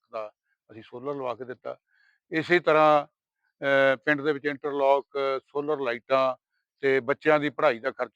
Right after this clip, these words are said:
ਵੀ ਜਿਹੜੇ ਗਰੀਬ ਪਰਿਵਾਰਾਂ ਦੇ ਬੱਚੇ ਨੇ, ਅਸੀਂ ਉਹ ਵੀ ਅਡਾਪਟ ਕਰਕੇ ਉਹਨਾਂ ਦੀ ਪੜ੍ਹਾਈ ਦਾ ਪੂਰਾ ਖਰਚ ਕਰਦੇ ਹਾਂ। ਅੱਜ ਵੀ ਇੱਕ ਲੜਕੀ ਨੂੰ ਅਸੀਂ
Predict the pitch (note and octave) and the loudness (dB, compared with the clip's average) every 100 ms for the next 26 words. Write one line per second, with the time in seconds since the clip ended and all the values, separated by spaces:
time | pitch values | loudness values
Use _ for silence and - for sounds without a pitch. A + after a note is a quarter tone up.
0 | B2 B2+ A#2+ C#3 A#2 B2 C3+ - A#2 A#2 | -12 -8 -4 -2 -4 -6 -10 -10 -8 -8
1 | A#2 A#2 A2 - B2 A#2 - - _ _ | -8 -12 -18 -12 -10 -10 -14 -20 _ _
2 | _ C3 - D3 D#3 D3+ B2 A2 _ A#2 | _ -20 -10 -8 -6 -6 -6 -8 _ -12
3 | A2+ B2 A#2+ A#2 B2 A2+ A2+ _ C3 A#2+ | -12 -16 -16 -14 -12 -12 -16 _ -14 -14
4 | A#2 _ B2 A2 B2 B2 A#2+ A#2 B2 B2+ | -18 _ -12 -12 -14 -10 -12 -12 -14 -14
5 | - A2+ G#2+ _ A#2 A2+ A2+ A2+ | -14 -16 -18 _ -20 -20 -20 -20